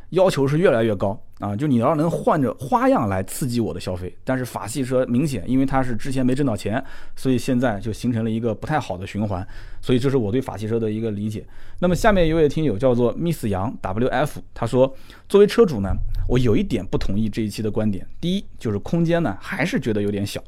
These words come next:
因为上一期我说法系车空间不错。第二个呢，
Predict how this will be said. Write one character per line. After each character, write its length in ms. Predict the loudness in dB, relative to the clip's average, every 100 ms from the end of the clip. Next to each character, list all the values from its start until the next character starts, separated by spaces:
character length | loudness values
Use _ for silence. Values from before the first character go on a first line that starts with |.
| -8
因 120 | -2
为 60 | 0
上 200 | 2 0
一 20 |
期 140 | 0 -2
我 100 | 0
说 120 | -2
法 160 | -2
系 100 | -6
车 140 | -4 -2
空 120 | 0
间 140 | -2
不 80 | -2
错。 180 | -6 -10 -12 -16 -14 -4
第 100 | 2
二 140 | 4
个 80 | 4
呢， 140 | 2